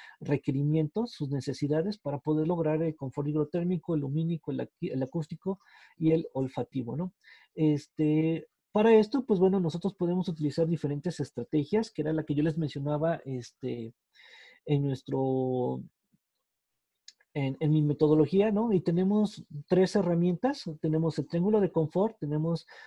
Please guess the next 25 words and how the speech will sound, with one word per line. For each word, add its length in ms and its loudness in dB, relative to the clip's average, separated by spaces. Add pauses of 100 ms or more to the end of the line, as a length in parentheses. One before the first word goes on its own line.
(160)
eh, 440 0
la 100 -2
carta 300 2
bioclimática 720 2
y 100 2
tenemos 480 0
la 80 -2
carta 280 -4
psicométrica, 840 -4
¿no? 160 -6
Que 80 -6
son 260 -6
estas 320 -8
que 100 -12
tenemos 340 -6
aquí, 200 -4
triángulo 340 -2
de 100 -4
confort 420 -6
y 260 -4 (520)
la 180 -2
carta 340 -2
psicométrica. 760 -8
Estas, 600 -2
estos 480 -2